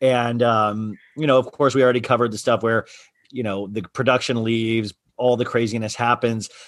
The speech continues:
The next morning, though, all of a sudden we get a commercial break and we get to the next morning, you know, and it's like, rise and shine.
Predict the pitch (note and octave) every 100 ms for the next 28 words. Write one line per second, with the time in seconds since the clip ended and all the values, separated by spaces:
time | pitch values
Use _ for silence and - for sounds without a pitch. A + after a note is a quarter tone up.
0 | _ E3 E3+ A#3 - E3+ F#3 F3+ B2+ A#2+
1 | C#3+ - C#3+ C3 B2+ B2 A#2 A#2+ A#2 A#2+
2 | G2+ G#2+ G#2+ A2 G#2+ F#2+ A2+ - G#2+ G2
3 | - - F2+ E2 D#2 D#2+ G#2+ F#2+ F#2+ G2+
4 | G2 G2 F2 F2 F2+ G2+ A2 F#2+ G2 -
5 | A2+ A2 G#2+ G#2+ G#2